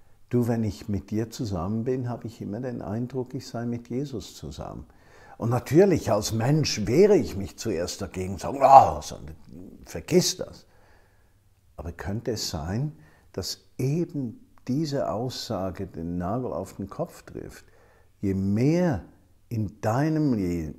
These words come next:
Leben die Jesus-Wirklichkeit zunimmt, desto stärker werden Menschen von außen sagen können,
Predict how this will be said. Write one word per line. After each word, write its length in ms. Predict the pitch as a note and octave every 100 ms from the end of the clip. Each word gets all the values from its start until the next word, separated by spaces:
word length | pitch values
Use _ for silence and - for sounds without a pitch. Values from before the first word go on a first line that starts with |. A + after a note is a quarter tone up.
| -
Leben 560 | F2+ A2 A#2+ G2+ F#2
die 240 | - F2+ F2
Jesus-Wirklichkeit 1120 | A2 F3 E3+ - C3 A#2+ - G2+ - F2 E2
zunimmt, 720 | - A#2 A2 - - - - _ _ _ _ _ _ -
desto 420 | G#2+ - - E2+
stärker 760 | - - G2 G#2 D3 E3 E3+
werden 320 | A2 G2+ F#2+
Menschen 500 | F#2 G2+ C3+ C#3 -
von 220 | B2+ A#2+ G2
außen 560 | B1 F#2 A#2 - B2
sagen 500 | F2 D#2 E2 F#2+ G#2+
können, 320 | - G#2 G#2+